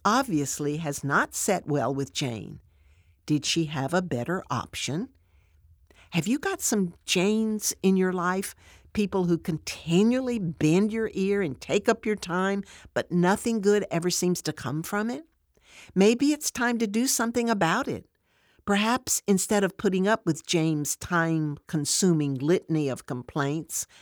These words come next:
Fran needs to consider what she might do to help Jane, while at the same time setting some boundaries for these frequent one-sided conversations. It's obvious that they are not accomplishing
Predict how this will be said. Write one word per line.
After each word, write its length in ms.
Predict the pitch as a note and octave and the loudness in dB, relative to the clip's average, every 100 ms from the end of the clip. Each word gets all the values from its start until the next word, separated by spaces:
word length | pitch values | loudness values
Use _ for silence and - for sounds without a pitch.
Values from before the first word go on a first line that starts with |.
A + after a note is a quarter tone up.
| - _ - | -20 _ -4
Fran 360 | G3 A3+ A3 | 2 4 4
needs 260 | G3+ G#3 - | 2 0 -2
to 80 | A3 | 0
consider 500 | G#3 F#3+ A#3+ B3+ G#3+ | -2 0 -2 0 0
what 320 | F#3 - - | 2 0 -2
she 200 | - A3+ | -2 2
might 260 | F#3+ C#3 | 2 2
do 140 | F3 F#3 | 2 2
to 100 | F#3 | 0
help 340 | F#3+ B3 - | 0 -4 -2
Jane, 440 | - C3 A#2+ A#2+ D3+ - - - | -6 -4 -4 -8 -10 -14 -20 0
while 180 | F3+ E3+ | 4 4
at 100 | E3+ | 4
the 80 | D#3+ | 0
same 480 | - - G#3 D4+ G4 | -2 -2 0 0 -2
time 480 | - C#3 B2+ D3+ F3 | -6 -6 -6 -6 -10
setting 460 | - - G#3 A#3 C4 | -8 -4 -2 -2 -2
some 280 | - A#3 G3 | 0 0 2
boundaries 760 | E3+ A3 F4 D#3+ A2+ C3+ - - - _ | 2 2 2 0 0 -4 -6 -8 -20 _
for 80 | F#3+ | 2
these 260 | F3+ E3+ | 4 2
frequent 720 | - - C#4 F#4+ - B2+ A2+ | -2 -2 2 2 0 -8 -6
one-sided 800 | E3+ E3 D#3 - C#3 D3 C#3 C3+ | 0 2 2 0 0 0 0 -4
conversations. 1000 | - A#2 B2+ - A2 G2+ - - - - - _ _ _ _ | -6 -6 -6 -6 -6 -6 -8 -10 -10 -10 -10 _ _ _ _
It's 220 | F3 - - | -2 -2 -4
obvious 600 | F3 A#3 B3+ D3+ B2+ - - _ | 0 2 2 -2 -2 -4 -8 _
that 180 | D#3+ D#3+ | -4 0
they 160 | D#3 | -2
are 140 | C3 D3 | 0 0
not 320 | C#3+ G#3+ B3+ - | 0 0 0 -6
accomplishing 720 | - G3+ G3+ D#3 D3 C#3+ | -6 -4 -4 -4 -6 -4